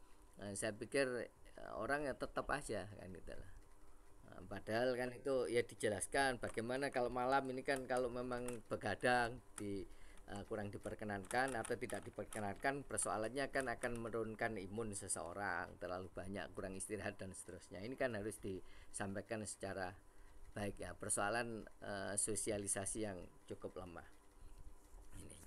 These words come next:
jadi bukan persoalan yang lain. Yang kedua juga terkait dengan, eh, keteladanan itu. Jadi keteladanan dan, eh, komunikasinya.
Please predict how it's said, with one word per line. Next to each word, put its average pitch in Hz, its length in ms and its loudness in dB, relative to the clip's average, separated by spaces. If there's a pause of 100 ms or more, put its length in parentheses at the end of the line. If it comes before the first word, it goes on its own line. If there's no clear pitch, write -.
jadi 104 200 0 (160)
bukan 98 400 -4
persoalan 95 560 -2
yang 90 240 -6
lain. 87 320 -6
Yang 117 220 -2
kedua 151 260 4
juga 123 280 2
terkait 131 440 2
dengan, 120 320 0 (640)
eh, 104 440 0
keteladanan 113 800 2
itu. 92 200 -6
Jadi 92 560 -2
keteladanan 104 720 0
dan, 101 280 0
eh, 98 360 -6
komunikasinya. 107 840 -2